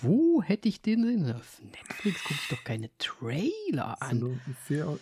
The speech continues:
Speaker 2: Episoden. Auf Netflix schaust du ja keine Trailer an. <laughs>
Speaker 1: Nö. Wenn, dann hier auf I M D B, also.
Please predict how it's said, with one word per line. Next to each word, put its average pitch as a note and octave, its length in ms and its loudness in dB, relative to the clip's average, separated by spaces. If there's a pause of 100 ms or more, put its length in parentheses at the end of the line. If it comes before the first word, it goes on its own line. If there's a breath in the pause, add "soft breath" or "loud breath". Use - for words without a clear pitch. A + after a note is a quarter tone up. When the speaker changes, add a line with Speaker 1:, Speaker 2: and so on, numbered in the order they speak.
Speaker 2:
Episoden. C3+ 400 -8
Auf - 160 -10
Netflix C#3 560 6
schaust C#3+ 300 6
du C3 60 0
ja B2+ 100 8
keine D3+ 240 6
Trailer D3+ 400 8
an. E3 260 4 (300)
<laughs> - 500 0
Speaker 1:
Nö. C3 400 8 (2000 loud breath)
Wenn, C#3+ 340 8
dann E3+ 280 6
hier E3 320 6
auf C3+ 400 2
I B2+ 140 2
M C3 140 2
D A#2+ 100 2
B, D#3+ 400 0
also. A2+ 340 0